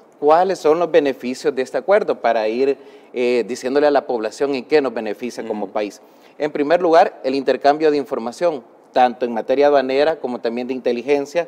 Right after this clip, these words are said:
Speaker 1: para evitar y mejorar prácticas tanto de la aduana de El Salvador y poder replicar aquellas buenas prácticas que realizan las aduanas de los Estados Unidos.
Speaker 2: Ok.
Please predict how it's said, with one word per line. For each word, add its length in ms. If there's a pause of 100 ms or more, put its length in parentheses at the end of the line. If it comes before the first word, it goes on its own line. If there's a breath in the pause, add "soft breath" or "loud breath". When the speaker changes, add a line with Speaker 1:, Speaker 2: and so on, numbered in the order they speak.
(380 loud breath)
Speaker 1:
para 160
evitar 560
y 60
mejorar 680 (160)
prácticas 720
tanto 300
de 80
la 80
aduana 220
de 40
El 40
Salvador 560 (240 loud breath)
y 340 (220)
poder 260
replicar 560
aquellas 480
buenas 280
prácticas 680 (320 loud breath)
que 100
realizan 640 (260 loud breath)
las 300
aduanas 400
de 80
los 180
Estados 400
Unidos. 320
Speaker 2:
Ok. 240